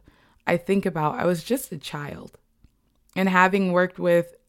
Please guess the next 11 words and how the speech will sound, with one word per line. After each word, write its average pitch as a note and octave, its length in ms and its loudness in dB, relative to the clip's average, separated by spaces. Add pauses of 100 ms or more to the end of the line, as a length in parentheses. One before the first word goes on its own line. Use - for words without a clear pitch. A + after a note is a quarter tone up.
(1080)
youth F#3 560 -2 (580)
at - 160 -18
that E3+ 240 -4
age, F3 500 -4 (680)
I F3 200 6
understand E3 800 -2
that D3+ 380 -4 (500)
they - 140 0
don't G3 220 4
always F3 420 2
know D#3 840 0